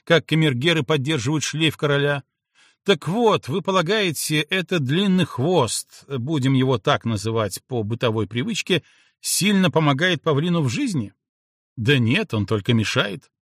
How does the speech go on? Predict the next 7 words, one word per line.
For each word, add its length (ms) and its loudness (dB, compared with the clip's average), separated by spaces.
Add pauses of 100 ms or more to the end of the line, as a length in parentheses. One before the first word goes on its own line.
ограничивает 800 0
его 160 -2
подвижность, 640 -4 (220)
возможность 760 0
смотаться 520 0
от 80 -4
хищника. 640 -4